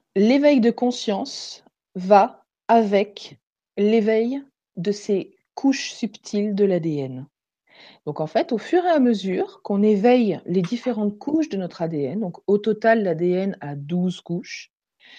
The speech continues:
euh, pour l'instant, celles qui sont connues. Euh, au fur et à mesure qu'on éveille ces couches de, de l'A D N, donc qu'elles prennent leur fonction, eh bien, euh, il y a, ça apporte des changements,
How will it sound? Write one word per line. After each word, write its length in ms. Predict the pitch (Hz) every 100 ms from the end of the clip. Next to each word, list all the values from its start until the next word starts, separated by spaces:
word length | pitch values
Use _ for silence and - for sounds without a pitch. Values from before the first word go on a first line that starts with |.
| - - - - _ 156
euh, 260 | 143 143
pour 180 | 139 180
l'instant, 360 | 175 170 180 -
celles 140 | 190 185
qui 100 | 185
sont 160 | 175
connues. 300 | 170 151 262 _ _ _ _ _ _ _ -
Euh, 880 | 170 165 156 156 151 143 143 143 - - - _ _
au 80 | 202
fur 200 | 208 339
et 40 | 330
à 80 |
mesure 600 | 269 262 240 254 262 262 - _
qu'on 220 | - 214 226
éveille 480 | 233 233 311 240
ces 260 | 202 - 208
couches 460 | - 262 247 - 170
de, 320 | 170 160 151
de 140 | 165
l'A 180 | 202 202
D 160 | 190 180
N, 260 | 160 330 320
donc 260 | 175 175
qu'elles 240 | - 202 202
prennent 480 | - 269 269 220 -
leur 300 | - 196 202
fonction, 600 | - 285 277 - - 220 - _ _ _ _ _ _ _ _ - _
eh 120 | 226 208
bien, 320 | 220 277 370 415 - 202
euh, 560 | 196 190 185 180 170 147 -
il 140 | 220
y 100 | 233
a, 200 | 233 220
ça 180 | - 220
apporte 360 | 226 277 277 196
des 160 | 185
changements, 840 | 185 - 254 247 220 226 226 226